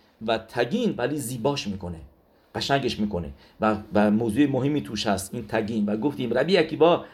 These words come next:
از اینا حلاخا یاد می‌گرفته و میگه به خاطر همینه که ربی عکیوا دفکا الکل کتس به کتس که ما رای منا خود دف خافتت می‌نویسه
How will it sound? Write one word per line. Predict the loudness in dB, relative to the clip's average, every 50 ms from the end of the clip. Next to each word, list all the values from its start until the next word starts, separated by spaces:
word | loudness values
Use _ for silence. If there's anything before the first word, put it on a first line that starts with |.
| -2
از | -2 -2 0
اینا | 0 0 0 0
حلاخا | 2 2 2 2 2 0 2 2 4
یاد | 6 6 4 4
می‌گرفته | 2 -2 0 0 -2 -4 -4 -8 -12 -12 -14 -18 _ -14 -14 -14 -14 -16 -18 -20 -20 _ _ _ -20 -20 _ _ _ _ _ _ _ _ _ _ _ _ _ _ _ _ _ -20 -20 _ _ -20 -20 -20 _ -6 0 4
و | 6 6 6 4 0 -12 _ _ -20 -20 -20 _ _ -4
میگه | -2 2 2 4
به | 4 4
خاطر | 4 4 2 2 2
همینه | 2 4 2 2 0
که | 0 0 2
ربی | 2 2 2 2 0
عکیوا | 0 0 0 -4 -4 -4 0 2 2 2
دفکا | 4 4 2 2 2 0 0 0 0 0 -2 -8 -20 -20 -20 -20 _ _ 2
الکل | 2 2 2 0 -4 2 6 8 8 10 8 6 4 0
کتس | 2 2 2 2 2 0 0
به | 0 0 0
کتس | 2 4 6 6 6 4 4 -6 -10 -12 -12 -12 -14 -16 -16 -12
که | -10 -6
ما | -2 -2
رای | -2 -2
منا | -2 -4 -4 -6
خود | -4 -2 -2 -2
دف | -2 -2 -4 -2
خافتت | -4 -4 -4 -2 -6 -6
می‌نویسه | -4 -4 -6 -6 -6 -10 -8 -8 -10 -10